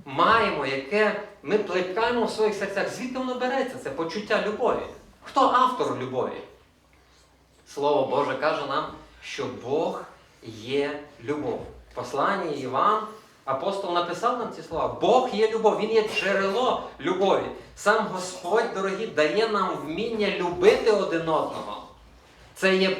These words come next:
Божа воля, Боже почуття, Божа, Боже качество, яке Він, яке Він передає нам людям. Тому, коли люди кажуть, що любов пройшла, знаєте, про що це говорить?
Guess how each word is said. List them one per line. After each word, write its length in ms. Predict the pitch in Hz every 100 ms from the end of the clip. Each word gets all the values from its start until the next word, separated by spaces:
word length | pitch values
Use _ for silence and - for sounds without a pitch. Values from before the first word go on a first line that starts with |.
| 147
Божа 360 | 180 226 208
воля, 380 | 202 196 190 147 123 -
Боже 360 | 196 247 214
почуття, 840 | 202 190 - 190 190 180 156 110 - - - 123 107
Божа, 640 | 180 233 202 196 175 - - - - 120
Боже 420 | 151 220 - -
качество, 440 | 180 - 185 - 185
яке 280 | 180 196
Він, 200 | 190 175 165 -
яке 240 | 147 202 196
Він 160 | 185
передає 380 | 185 180 180 170
нам 200 | 170 165
людям. 280 | 165 139 - -
Тому, 600 | 147 214 262 277 269 - - -
коли 260 | 175 214 262
люди 240 | 247 226
кажуть, 500 | 202 208 247 262 202
що 200 | - 185
любов 420 | 175 170 214 220 -
пройшла, 680 | 147 143 165 214 339 - - -
знаєте, 260 | 208 262
про 140 | 262 -
що 140 | 226
це 140 | 180
говорить? 440 | 151 151 135 -